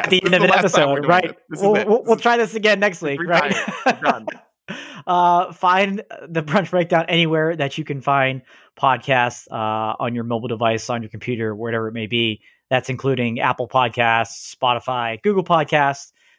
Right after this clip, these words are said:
Speaker 1: SoundCloud, Stitcher. And of course, we've got our full video episodes up on our YouTube and Facebook pages as well. Uh, like we had last week, a lot of visuals, a lot of great visuals this week that help kinda go along, tell the story. We encourage you to check those out,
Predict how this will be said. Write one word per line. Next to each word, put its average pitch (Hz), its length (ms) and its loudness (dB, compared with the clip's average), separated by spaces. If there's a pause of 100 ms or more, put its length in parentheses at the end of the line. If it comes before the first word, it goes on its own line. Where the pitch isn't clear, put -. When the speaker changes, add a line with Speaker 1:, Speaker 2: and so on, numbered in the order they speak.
Speaker 1:
SoundCloud, 139 720 2
Stitcher. 135 560 -8 (260)
And 139 120 -6
of - 80 -14
course, 156 500 -2 (420)
we've 151 120 -2
got 160 160 4
our 151 120 2
full 175 600 -2
video 151 380 2
episodes 143 580 -4
up 147 200 -6
on 135 120 -4
our 123 100 -6
YouTube 131 340 -8
and 117 120 -10
Facebook 131 360 -4
pages 127 320 -6
as 120 140 -14
well. 131 340 0 (280)
Uh, 117 260 -4
like 156 220 0
we 151 80 2
had 139 120 2
last 139 240 4
week, 160 140 0
a 151 60 0
lot 151 140 4
of 139 60 -2
visuals, 147 380 2
a - 100 -12
lot 135 160 4
of 131 80 -2
great 139 240 0
visuals 131 360 -2
this 131 180 -6
week 139 200 0
that 120 100 -2
help 127 240 0 (280)
kinda 135 180 -2
go 127 180 2
along, 120 380 0
tell 127 140 -2
the 117 80 -8
story. 123 300 -2
We 117 120 -2
encourage 123 340 -4
you 120 80 0
to 110 80 -10
check - 240 -2
those 117 260 -2
out, 117 220 2